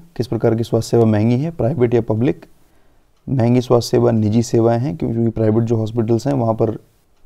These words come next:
जो सेवाएं मिलती हैं, वो ज़्यादा महंगी हैं। एक कहानी के जरिए, कार्टून कहानी के जरिए आपके चैप्टर में भी ये समझाया गया है, दो बच्चों की कहानी के जरिए। Private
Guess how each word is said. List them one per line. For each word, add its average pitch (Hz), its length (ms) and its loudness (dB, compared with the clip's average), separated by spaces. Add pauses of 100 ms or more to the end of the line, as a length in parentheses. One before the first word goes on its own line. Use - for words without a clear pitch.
जो 110 60 -10
सेवाएं 113 300 2
मिलती 110 280 0
हैं, 110 100 -2
वो 107 60 0
ज़्यादा 104 260 0
महंगी 110 300 0
हैं। 160 220 -8 (800)
एक - 180 -4
कहानी 113 320 2
के 117 60 0
जरिए, 113 300 2
कार्टून 110 380 0
कहानी 107 280 0
के 110 80 2
जरिए 110 180 2
आपके 110 160 -4
चैप्टर 107 300 -4
में 110 120 0
भी 113 60 0
ये 117 60 2
समझाया 107 380 0
गया 110 160 0
है, 113 60 0
दो 107 140 0
बच्चों 107 300 -4
की 107 100 -4
कहानी 107 300 -4
के 107 80 -2
जरिए। 110 300 -2 (680)
Private 123 420 6